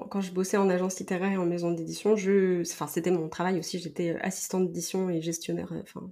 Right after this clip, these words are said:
des soumissions. Et en fait, c'était, je faisais hyper attention à répondre aux gens avec un avis, euh, justifié, détaillé pour leur expliquer pourquoi.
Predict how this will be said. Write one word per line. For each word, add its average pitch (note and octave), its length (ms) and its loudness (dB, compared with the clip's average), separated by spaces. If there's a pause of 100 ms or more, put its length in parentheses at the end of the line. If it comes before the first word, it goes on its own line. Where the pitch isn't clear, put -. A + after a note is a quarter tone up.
des E3 80 0
soumissions. E3 500 -2 (460)
Et F#3+ 80 8
en F#3+ 40 8
fait, A3 140 8
c'était, F#3 380 4
je F3+ 240 2
faisais F3 180 2
hyper G3+ 220 2
attention F3+ 400 2
à F3+ 200 0
répondre F3+ 320 0
aux F3 120 2
gens G3 180 4
avec F3 240 0
un E3+ 140 0
avis, F3+ 420 0
euh, E3+ 140 0
justifié, G3 640 2
détaillé F3+ 400 2
pour F3 180 -2
leur E3+ 80 0
expliquer E3+ 380 -4
pourquoi. - 400 -6